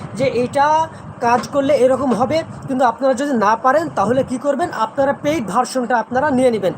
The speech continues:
অর্থাৎ আমার চ্যানেলে লিংক দেওয়া থাকবে, কিংবা Facebook, Instagram, আহ, TikTok,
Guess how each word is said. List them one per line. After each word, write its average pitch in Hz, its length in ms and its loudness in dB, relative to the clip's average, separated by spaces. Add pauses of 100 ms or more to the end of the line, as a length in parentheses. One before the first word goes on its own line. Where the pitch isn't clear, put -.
(260)
অর্থাৎ 196 260 -2
আমার 233 340 0
চ্যানেলে 254 320 2
লিংক 233 260 0
দেওয়া 254 180 2
থাকবে, 262 360 -2 (320)
কিংবা 240 380 4 (100)
Facebook, 233 560 2 (100)
Instagram, 226 720 0 (300)
আহ, 208 160 2 (100)
TikTok, 226 420 0